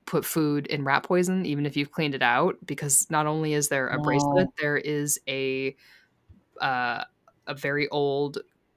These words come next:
Speaker 1: thing of, what are they called? Toast, toasties? Toast? What do they call those things? They're
Speaker 2: I don't
Speaker 1: not,
Speaker 2: remember.
Speaker 1: they're not Pop-Tarts. They're, like, Pop-Tart-esque.
Speaker 2: Yeah.
Speaker 1: Um, something,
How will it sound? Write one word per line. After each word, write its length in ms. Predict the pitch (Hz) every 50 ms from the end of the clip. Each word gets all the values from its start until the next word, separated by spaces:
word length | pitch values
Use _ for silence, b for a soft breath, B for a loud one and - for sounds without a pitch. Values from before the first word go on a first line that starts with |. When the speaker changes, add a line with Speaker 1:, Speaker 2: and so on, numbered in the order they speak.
| _ _ -
Speaker 1:
thing 460 | - - - 165 156 151 151 156 151
of, 300 | - 147 147 139 139 143
what 120 | 160 208
are 60 | 247 269
they 80 | 311
called? 380 | 302 - - 294 285 269 254 -
Toast, 480 | - - 214 220 226 - - - -
toasties? 580 | - - 202 247 - - - 294 294 294 285 -
Toast? 580 | - - 240 240 240 - - - - - - _ _ _
What 80 | - 220
do 60 | 226
they 100 | 180 135
call 240 | - - - 110 92
those 220 | - - - -
things? 480 | - 78 - - - 123 - - - - - -
They're 100 | - 165
Speaker 2:
I 40 | 185
don't 100 | 185 190
Speaker 1:
not, 60 | 202 -
Speaker 2:
remember. 540 | 139 139 135 131 120 127 123 123 127 - - _ -
Speaker 1:
they're 100 | - 165
not 240 | 170 180 185 - -
Pop-Tarts. 600 | - - 190 180 - - 185 135 123 123 - -
They're, 160 | - 151 143 143
like, 440 | 139 131 131 131 127 - - - - _ _ _ _ _ _ _ - - _ - _ _ _ _ _ -
Pop-Tart-esque. 1040 | - - 160 - - - 175 147 - - - - 135 123 - - - - - - - - - - _ - _ _ _ _ b b b b b b b
Speaker 2:
Yeah. 360 | 165 151 135 131 135 127 127 - 151
Speaker 1:
Um, 480 | 147 139 135 131 127 127 123 127 151 - _ _ _ _ - - - _ _ _ - _ -
something, 480 | - 151 147 139 131 131 131 127 127